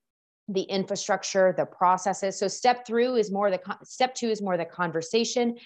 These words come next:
Step three is about that infrastructure and the process. Step four is that pre-class preparation support. Step five is really thinking about the data.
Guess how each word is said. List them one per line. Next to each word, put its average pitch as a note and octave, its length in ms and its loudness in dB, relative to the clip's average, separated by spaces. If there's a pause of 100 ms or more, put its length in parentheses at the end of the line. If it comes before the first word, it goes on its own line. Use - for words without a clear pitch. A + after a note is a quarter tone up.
(140)
Step - 400 0
three A3 640 0
is F#3 140 0
about F3+ 320 2
that D#3+ 220 2
infrastructure G#3 760 -2
and D#3+ 180 -4
the C#3+ 40 -8
process. A3 600 2
Step - 280 -2 (160)
four G3 480 4 (320)
is G3 320 0
that F#3 300 2
pre-class G#3+ 680 0
preparation F3 760 -2
support. G3+ 680 2 (340)
Step - 380 0
five A3+ 680 4 (320)
is E3 200 -2
really G3 400 2
thinking F#3 340 -2
about D3+ 320 2
the D3+ 80 -4
data. C#3+ 460 -6